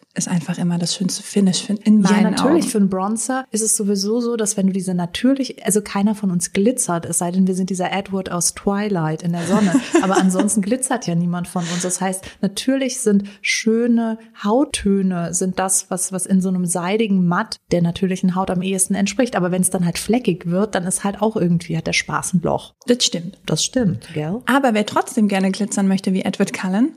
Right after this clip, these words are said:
Speaker 1: für den habe ich da
Speaker 2: Oh,
Speaker 1: auch
Speaker 2: du
Speaker 1: was.
Speaker 2: kennst ihn mit Vor- und Zunamen.
Speaker 1: Ich habe alle Bücher gelesen.
Speaker 2: Oh, ich
Speaker 1: Und
Speaker 2: hab
Speaker 1: schäme
Speaker 2: kein
Speaker 1: mich ein
Speaker 2: einziges
Speaker 1: bisschen.
Speaker 2: gelesen. Ich weiß noch, dass als es so, äh, krass gehypt war, haben das die Models immer so beim Haare machen gelesen.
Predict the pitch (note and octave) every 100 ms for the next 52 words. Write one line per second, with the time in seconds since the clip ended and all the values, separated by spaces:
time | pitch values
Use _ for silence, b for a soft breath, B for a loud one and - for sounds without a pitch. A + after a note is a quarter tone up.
0 | - - A#3 B3+ C4+ D4+ C4+ A#3+ A3 G3+
1 | G3+ G#3 G#3+ - G#3 G3 - A3+ A3 B3
2 | C4+ - - C4+ E4 A#3 F3+ E3 E3 F3
3 | F#3+ F#3 F3 F3+ F3+ E3+ F#3+ F#3 F#3 G3
4 | G3 F#3+ G3 - G#3 F3+ - F#3+ F#3+ F#3+
5 | G3+ F3+ F#3 - F#3+ F3+ F3+ B - -
6 | A3 B3+ A#3+ A3+ - G3+ G#3+ - G3+ -
7 | F#3 - A3 - G3 G#3 G#3+ G3 G3+ G3+
8 | - F#3+ G#3 A#3+ A3 - F#3+ F3+ F3+ F3+
9 | E3+ F#3+ A3 G#3 D#3+ D#3+ F#3 F3+ F3+ F#3+
10 | A3+